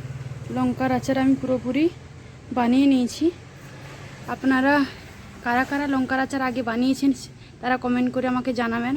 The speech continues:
আমি এই প্রথমবার লঙ্কার আচারটা বানিয়ে ফেললাম,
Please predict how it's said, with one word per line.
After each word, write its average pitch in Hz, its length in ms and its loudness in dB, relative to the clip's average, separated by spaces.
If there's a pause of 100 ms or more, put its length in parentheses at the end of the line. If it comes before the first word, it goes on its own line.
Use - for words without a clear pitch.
(140)
আমি 240 160 2
এই 254 80 2
প্রথমবার 254 540 2
লঙ্কার 247 300 0
আচারটা 247 280 -4
বানিয়ে 240 280 0 (1300)
ফেললাম, 262 380 4